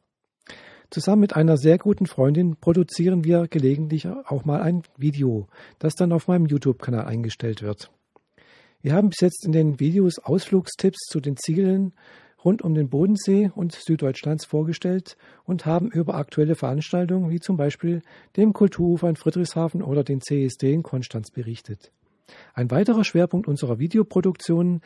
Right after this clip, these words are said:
sind Interviews mit Transgendern. Falls ihr jetzt nicht wisst, was der Begriff Transgender bedeutet,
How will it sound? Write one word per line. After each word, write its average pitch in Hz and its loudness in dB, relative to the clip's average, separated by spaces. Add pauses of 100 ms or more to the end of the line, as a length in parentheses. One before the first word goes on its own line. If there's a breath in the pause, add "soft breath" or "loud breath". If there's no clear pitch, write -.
(220 loud breath)
sind - -2 (140)
Interviews 170 2
mit 156 -4
Transgendern. 127 -4 (340)
Falls 151 2
ihr 160 4
jetzt 135 2
nicht 139 0
wisst, 196 0 (260 loud breath)
was 160 -2
der 170 0
Begriff 151 0
Transgender 131 -2
bedeutet, 131 0